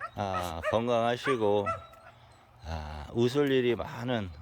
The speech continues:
어, 운수 대통하는 그런 한 달 되시기 바랍니다. 아, 승진에, 승진에,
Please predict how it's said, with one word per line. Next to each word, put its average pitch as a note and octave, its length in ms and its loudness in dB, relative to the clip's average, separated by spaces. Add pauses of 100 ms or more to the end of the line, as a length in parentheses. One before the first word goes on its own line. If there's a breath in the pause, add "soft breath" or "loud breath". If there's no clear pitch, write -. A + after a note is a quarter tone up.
어, F#2 520 -4
운수 A#2+ 300 0
대통하는 A#2 720 2
그런 G#2 260 0
한 D#3+ 200 -2
달 C#3 300 6
되시기 G#2+ 420 0
바랍니다. G2 600 -2 (680 loud breath)
아, G2 360 4
승진에, C#3 720 0
승진에, F3 540 2